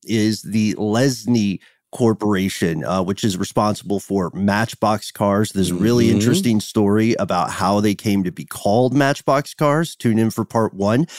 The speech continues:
Speaker 1: Uh, we should also mention at the top another company that we,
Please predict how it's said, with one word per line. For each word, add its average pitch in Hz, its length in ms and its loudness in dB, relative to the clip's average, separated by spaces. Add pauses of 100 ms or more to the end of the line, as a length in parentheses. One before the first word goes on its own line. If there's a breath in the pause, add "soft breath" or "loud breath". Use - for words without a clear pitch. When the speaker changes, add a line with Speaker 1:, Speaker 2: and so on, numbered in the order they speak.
(180 loud breath)
Speaker 1:
Uh, 151 200 4
we 170 120 2
should 208 140 0
also 220 280 2
mention 131 440 2
at 107 120 -2
the 107 80 -4
top 104 340 -2 (240 loud breath)
another 123 360 4
company 110 520 0
that 98 240 -2
we, 104 300 0